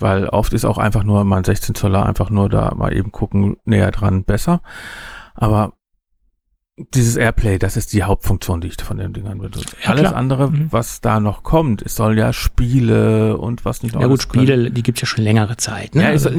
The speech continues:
Speaker 1: ja, sag ich ja, es soll ja ke-,
Speaker 2: Mhm.
Speaker 1: geben und können. Äh, das, das, das ist, oh. Doch, was ich drauf gespielt hab, war, ähm, äh, Tetris.
Speaker 2: Ja, okay. Ob man da jetzt ein Apple T V, äh,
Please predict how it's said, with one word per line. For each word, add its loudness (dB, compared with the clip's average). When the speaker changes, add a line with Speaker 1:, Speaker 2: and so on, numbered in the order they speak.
Speaker 1:
ja, -2
sag 0
ich -6
ja, 2
es -2
soll 2
ja 2
ke-, -4
Speaker 2:
Mhm. -8
Speaker 1:
geben 2
und -4
können. -2
Äh, -8
das, -8
das, -10
das -10
ist, -12
oh. -6
Doch, 2
was 2
ich -2
drauf 2
gespielt 0
hab, -2
war, 0
ähm, -4
äh, 0
Tetris. 0
Speaker 2:
Ja, 4
okay. 2
Ob -4
man 2
da 2
jetzt -2
ein -2
Apple 0
T -8
V, -4
äh, 0